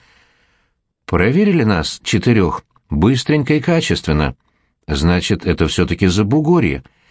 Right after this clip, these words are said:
Некому другому быть. И значит, вокруг нашего конструктора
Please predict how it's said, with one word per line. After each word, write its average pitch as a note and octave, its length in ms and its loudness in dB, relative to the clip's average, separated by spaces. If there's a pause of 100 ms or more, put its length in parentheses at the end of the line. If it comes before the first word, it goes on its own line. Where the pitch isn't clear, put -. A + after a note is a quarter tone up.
(200)
Некому G#2 460 2
другому F#2+ 420 2
быть. D2+ 260 -2 (480)
И D#2+ 140 2
значит, F2 420 0
вокруг E2+ 380 0
нашего F2 320 0
конструктора E2+ 760 0